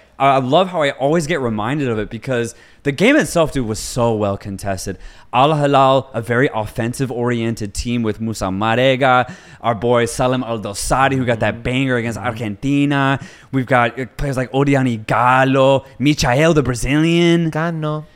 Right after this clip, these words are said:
Speaker 1: Cano, yeah, Mohamed
Speaker 2: <laughs>
Speaker 1: Cano in that
Speaker 2: Mohamed
Speaker 1: midfield.
Speaker 2: Cano.
Speaker 1: And then Peruvian, you know, or Peruvian craftsman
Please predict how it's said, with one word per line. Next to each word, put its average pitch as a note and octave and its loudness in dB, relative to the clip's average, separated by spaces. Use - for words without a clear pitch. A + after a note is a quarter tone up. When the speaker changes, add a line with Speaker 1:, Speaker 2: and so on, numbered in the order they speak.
Speaker 1:
Cano, G3 0
yeah, G3 6
Mohamed F3 4
Speaker 2:
<laughs> - -
Speaker 1:
Cano D3 4
in C3 4
that C#3+ 4
Speaker 2:
Mohamed D3 0
Speaker 1:
midfield. F#3 4
Speaker 2:
Cano. D#3 -4
Speaker 1:
And E3 2
then F3 0
Peruvian, F3+ 0
you D#3 -2
know, A#2 -12
or A#2+ -8
Peruvian F3 -2
craftsman D#3+ -2